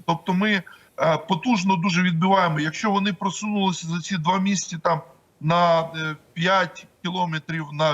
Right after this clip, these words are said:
вісім кілометрів, це в найкращому випадку в Донецькій і Луганській області, то ми зараз за практично три-чотири дні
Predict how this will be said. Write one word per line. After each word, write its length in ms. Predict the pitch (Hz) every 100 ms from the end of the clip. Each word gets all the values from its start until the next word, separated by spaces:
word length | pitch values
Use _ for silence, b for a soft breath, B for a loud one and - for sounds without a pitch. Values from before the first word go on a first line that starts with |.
| 139
вісім 340 | 190 - 175
кілометрів, 580 | 160 170 175 151 - 151 -
це 120 | 175 - _ _ 143
в 40 |
найкращому 640 | 170 - 190 180 175 165 170
випадку 420 | 175 160 - 156
в 40 |
Донецькій 460 | 147 165 175 - 165
і 40 |
Луганській 520 | 156 165 175 160 -
області, 540 | 208 190 202 - 147 131 _ _ _ _ _
то 120 | 175
ми 220 | 180 220
зараз 560 | 175 202 196 175 - 160 135
за 520 | 165 180 175 170 160 160 151 143 151 -
практично 600 | 170 160 202 170 - 175
три-чотири 580 | 175 190 165 - 190 180
дні 280 | 165 202